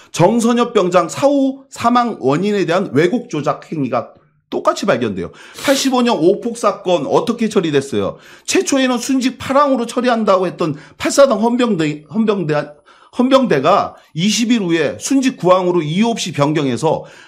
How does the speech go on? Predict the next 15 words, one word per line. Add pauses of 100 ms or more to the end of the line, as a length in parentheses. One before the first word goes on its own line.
(160)
작전
중
순직한
이,
이승남을 (200)
자기
실수에
의한 (400)
바-, (400)
저기
불발탄
폭사로 (320)
변경시켰잖아요. (1800)
그랬던
것처럼